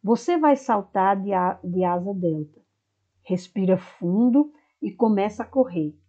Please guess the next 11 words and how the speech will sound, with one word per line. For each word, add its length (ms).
Até 400
o 80
salto 680
serão 460
alguns 500
segundos 680
de 140
adrenalina 960
e 120
medo 420
também. 580